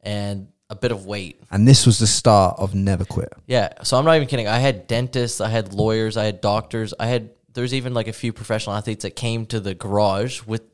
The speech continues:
Speaker 1: minimal equipment.
Speaker 2: Yeah.
Speaker 1: And we're getting world-class workouts. So that's when I really started to understand, like, um, how to develop systems and methodologies. Like,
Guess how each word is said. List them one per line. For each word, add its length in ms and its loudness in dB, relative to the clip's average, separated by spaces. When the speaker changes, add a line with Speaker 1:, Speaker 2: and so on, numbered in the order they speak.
Speaker 1:
minimal 360 -6
equipment. 500 -4
Speaker 2:
Yeah. 240 -4
Speaker 1:
And 180 -4
we're 100 -6
getting 280 -4
world-class 480 -4
workouts. 260 -8
So 100 -4
that's 220 0
when 80 -4
I 60 0
really 380 -2
started 240 -4
to 60 -4
understand, 540 -8
like, 300 -10
um, 300 -4
how 160 -2
to 100 -4
develop 400 -4
systems 360 -8
and 120 -6
methodologies. 760 -6
Like, 240 -12